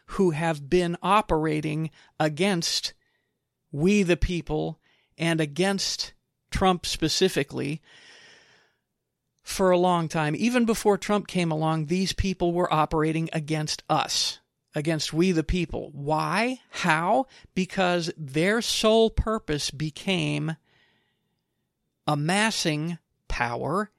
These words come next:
and wealth unto themselves.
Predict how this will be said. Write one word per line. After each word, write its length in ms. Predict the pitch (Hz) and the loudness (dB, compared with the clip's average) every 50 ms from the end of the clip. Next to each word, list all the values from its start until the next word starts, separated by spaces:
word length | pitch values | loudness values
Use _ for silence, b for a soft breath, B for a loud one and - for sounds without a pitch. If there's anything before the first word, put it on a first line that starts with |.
| _ | _
and 380 | - 254 208 226 220 190 143 156 | -6 -4 -2 -2 -2 -2 -4 -2
wealth 440 | 165 143 135 139 139 139 - - - - | -2 -2 -2 -2 -4 -4 -8 -12 -12 -6
unto 680 | - 175 190 196 180 - - - 180 180 180 180 190 - - - | -2 -2 0 -2 -2 -4 -4 -2 0 0 0 0 -2 -4 -4 -4
themselves. 1080 | 160 156 160 170 170 165 - - - 160 151 143 123 - - - - - - - - | -4 -2 -2 -2 -2 -2 -2 0 0 0 0 0 -2 -4 -6 -8 -8 -8 -10 -10 -10